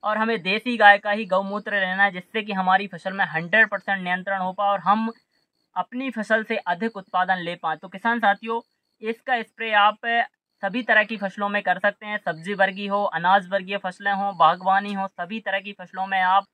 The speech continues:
आठ से दस दिन के अंतर पर अपनी फसलों पर स्प्रे करते रहें और अपनी फसलों में आ रही समस्या का हंड्रेड परसेंट नियंत्रण इस फार्मूले से कर सकते हैं। तो वीडियो में दी गई जानकारी यदि आपको अच्छी लगी हो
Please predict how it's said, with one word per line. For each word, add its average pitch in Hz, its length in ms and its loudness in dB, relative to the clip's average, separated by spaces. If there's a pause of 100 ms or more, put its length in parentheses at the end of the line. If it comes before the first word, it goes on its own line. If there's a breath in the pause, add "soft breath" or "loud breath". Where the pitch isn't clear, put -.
आठ 190 200 2
से 226 160 -2
दस 180 240 0
दिन 208 160 -12
के 208 120 -2
अंतर 175 340 -4
पर 202 160 -6
अपनी 196 340 -8
फसलों 185 300 -10
पर 170 160 -8
स्प्रे 196 260 -14
करते 175 320 -6
रहें 208 200 4 (460)
और 196 80 -2
अपनी 240 280 -4
फसलों 226 280 -4
में 214 120 0
आ 196 140 6
रही 208 160 2
समस्या 208 560 4 (360)
का 196 60 -6
हंड्रेड 185 340 -2
परसेंट 202 320 -6
नियंत्रण 190 640 -4 (100)
इस 247 200 -8
फार्मूले 180 480 -4
से 190 140 -6
कर 190 240 -4
सकते 202 300 -4
हैं। 208 160 -8
तो 190 120 -14
वीडियो 175 300 -10
में 202 140 -6
दी 185 120 -10
गई 196 160 -6
जानकारी 185 460 -2
यदि 180 180 -12
आपको 175 240 -2
अच्छी 214 260 -12
लगी 214 200 -4
हो 196 180 0